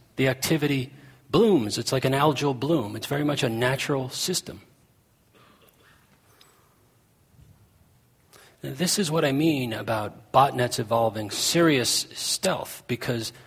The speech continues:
remember, no one can stop these botnets. No one. Their numbers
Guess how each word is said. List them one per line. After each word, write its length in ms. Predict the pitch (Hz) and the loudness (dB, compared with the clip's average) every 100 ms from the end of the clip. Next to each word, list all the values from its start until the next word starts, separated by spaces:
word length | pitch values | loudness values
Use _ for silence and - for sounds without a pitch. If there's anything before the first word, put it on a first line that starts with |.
| - - - | -20 -20 -4
remember, 320 | 131 180 113 | 0 2 0
no 240 | 107 120 | 0 0
one 240 | 143 127 117 | 0 -2 -4
can 160 | 131 | -4
stop 480 | 117 - 180 123 - - _ - | -4 -2 -2 -2 -10 -20 _ -8
these 180 | 107 | -8
botnets. 600 | 110 131 - 98 - - - 131 | -4 -4 -4 -12 -16 -18 -16 -6
No 140 | 165 | -4
one. 200 | 101 90 - _ _ _ _ _ _ _ _ _ _ _ _ _ _ _ _ _ - | -4 -12 -20 _ _ _ _ _ _ _ _ _ _ _ _ _ _ _ _ _ -2
Their 100 | 117 | 2
numbers 640 | 135 135 131 127 - | 2 2 0 0 -2